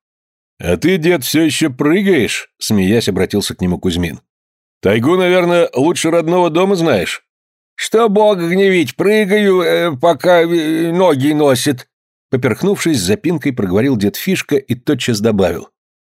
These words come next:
"Только в тайгу теперь не пройдешь, не проедешь". "Да мы туда и не собираемся", просто сказал промышленник.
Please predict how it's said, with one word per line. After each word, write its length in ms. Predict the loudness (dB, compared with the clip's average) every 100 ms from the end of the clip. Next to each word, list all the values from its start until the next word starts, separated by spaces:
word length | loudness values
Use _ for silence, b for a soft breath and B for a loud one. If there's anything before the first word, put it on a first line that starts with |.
| _
"Только 280 | 0 0 0
в 40 | -2
тайгу 320 | -2 0 -2
теперь 280 | -2 -2 0
не 100 | -2
пройдешь, 640 | 0 0 2 2 2 0
не 80 | -4
проедешь". 800 | 0 0 2 0 2 0 -2 -8 _ _ _ _ -10
"Да 180 | -2 0
мы 140 | 0
туда 280 | 0 0 2
и 60 | 2
не 120 | 0
собираемся", 1000 | 0 0 2 4 4 2 0 -2 -6 _ _ _ _ _
просто 320 | -2 -2 -2
сказал 320 | -4 -2 -2 0
промышленник. 760 | -2 -2 -4 -8 -14 -16